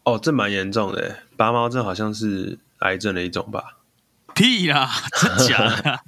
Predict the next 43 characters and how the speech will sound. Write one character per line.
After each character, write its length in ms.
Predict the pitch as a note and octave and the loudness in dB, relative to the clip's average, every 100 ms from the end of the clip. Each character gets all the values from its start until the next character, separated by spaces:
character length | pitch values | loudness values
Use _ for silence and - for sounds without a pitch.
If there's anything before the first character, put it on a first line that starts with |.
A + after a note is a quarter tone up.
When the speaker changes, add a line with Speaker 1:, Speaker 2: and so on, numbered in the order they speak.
| - | -2
Speaker 1:
<laughs> 160 | D#3+ - | -2 0
好 160 | - | -2
像 160 | G2 A#2 | 0 -2
是 340 | G#2+ - F#2+ | -4 -8 -8
啊。 80 | F2+ - - - D4 E3+ | -8 -8 -6 -2 -2 -2
Speaker 2:
<laughs> 480 | D#4 - - - | -6 -6 -8 -6
吓 400 | - - A3 C#3 | 0 0 2 0
我， 320 | A#2 G#2 F#2+ - | 0 -2 -4 -2
靠 220 | - D3+ | -2 0
北。 180 | C3 A#2 G2 - - - - - - _ - - - - - - - | -2 -2 -8 -10 -14 -8 -6 -8 -12 _ -20 -20 -20 -20 -20 -16 -4
Speaker 1:
嗯。 280 | G#2 F#2+ F2+ - | -2 -2 -4 -2
Speaker 2:
哎， 120 | A3+ | 0
你， 360 | D3+ B2 A#2 G#2+ | 2 0 -2 -4
你 120 | A2+ | -2
现 180 | A2+ F#3 | 0 0
在 120 | F3+ | 0
是 420 | F3+ F#3 D#3 B2 | 0 2 2 2
以 180 | G#2 G2+ | 0 0
木 180 | A#2+ D#3+ | 2 0
吉 180 | A2+ F#2 | 0 -2
他 240 | A2 G#2 | 0 0
弹 280 | - E2 D#2+ | -2 -6 -2
奏， 240 | G2+ D2 | -2 0
然 140 | D2 E2 | -2 -2
后 240 | F2+ E2+ - | -2 -4 -6
唱 360 | - - F#2 D#2 | -8 -4 -4 -4
歌 280 | - D#2 D2+ | -8 -6 -4
这 120 | D#2+ | -4
样 180 | F2 E2+ | -4 -6
子 160 | D2 | -12
的 280 | A1+ A#1 C2 | -12 -10 -8
方 240 | - E2+ E2 | -6 -8 -6
式 160 | - | -8
去 200 | D#2+ E2+ | -6 -6
做 180 | D#2+ E2+ | -4 -4
表 280 | - B1+ C#2 | -4 -6 -6
演， 140 | D2+ - | -6 -6
对 100 | C#2+ | -8
不 60 | |
对？ 280 | C2+ C2+ - _ _ _ | -6 -8 -10 _ _ _
Speaker 1:
嗯， 340 | G#2+ G2 - - | -2 -2 -6 -12
没 140 | - | -10
错。 300 | F#2 F#2+ - | -4 -6 -6